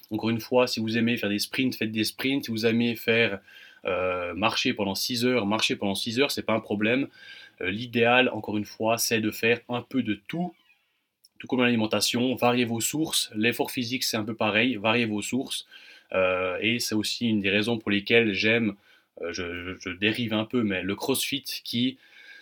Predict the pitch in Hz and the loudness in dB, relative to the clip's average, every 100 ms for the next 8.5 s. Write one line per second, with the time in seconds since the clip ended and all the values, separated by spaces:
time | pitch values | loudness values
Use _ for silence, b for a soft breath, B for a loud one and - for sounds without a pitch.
0 | B B - 95 95 139 131 131 123 131 | B B -2 -2 0 0 2 6 6 4
1 | 127 117 120 123 117 113 117 117 - 131 | -2 -2 0 0 0 0 0 2 4 4
2 | 127 - 113 117 117 123 120 101 110 - | 0 -4 -8 -4 2 4 4 2 0 0
3 | - 110 113 101 104 - 110 113 113 98 | 0 0 0 0 -2 -2 0 0 0 -2
4 | 104 - 104 104 113 113 98 98 - 98 | -2 -2 -2 0 0 0 -2 -2 -2 -4
5 | 104 104 113 - 110 113 120 113 104 104 | -2 -2 -4 -4 -4 -2 -6 -6 -2 -2
6 | - 95 95 95 104 - - 98 90 92 | -2 -2 2 2 2 -4 -6 -4 -2 -2
7 | 92 90 90 _ B B B - - 110 | -2 -4 -6 _ B B B -8 -6 -6
8 | 101 101 101 95 95 | -6 -4 -4 -4 -10